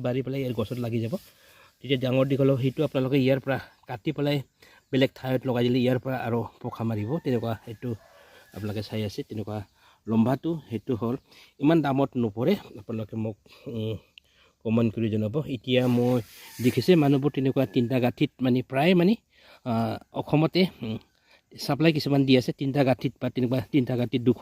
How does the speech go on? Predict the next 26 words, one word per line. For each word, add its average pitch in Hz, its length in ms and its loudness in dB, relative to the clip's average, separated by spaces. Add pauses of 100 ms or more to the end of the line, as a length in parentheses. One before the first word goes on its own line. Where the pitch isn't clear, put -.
বিশ 139 160 4
টকামান 143 280 2
তেনেকুৱা 120 240 0
দি 113 140 2
আছে। - 180 -2 (560)
বা 147 160 2
তেনেকুৱা 143 360 2 (920)
লম্বা 135 400 6
হ'লে 147 200 6
অলপ 139 160 4 (180)
বেছি 120 280 -2
হ'ব, 139 140 0 (100)
কিন্তু 202 180 2
মোৰ 185 220 6
তাত 185 180 -2 (200)
ইমান 160 320 4 (720)
নপৰিব। 151 500 0 (180)
আপোনালোকে 139 380 -4 (160)
যদি 127 160 -2
লাগে, 120 300 -6 (640)
অহা 143 160 0
বছৰত 131 360 -2
প্ৰায় 135 180 2
আপোনালোকে 127 380 -4
তেনেকুৱা 123 340 0
কৰি 117 180 -4